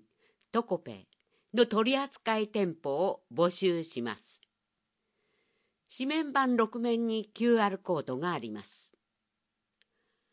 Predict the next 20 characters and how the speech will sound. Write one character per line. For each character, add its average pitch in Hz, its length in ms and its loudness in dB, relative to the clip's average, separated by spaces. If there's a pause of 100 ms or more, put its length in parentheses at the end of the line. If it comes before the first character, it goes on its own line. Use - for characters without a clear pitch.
(380)
申 269 160 2
し - 140 -8
込 226 200 4
み、 202 240 -2 (640)
日 240 120 0
に 247 180 0
ち、 - 380 -6 (500)
四 - 260 -4
月 320 520 -2
一 254 200 -4
日 226 280 -4
水 226 400 -2
曜 180 240 0
か 127 180 -8
ら 120 220 -4 (340)
九 247 160 -2
月 302 260 0
三 240 400 0
十 226 220 0
日 123 540 -6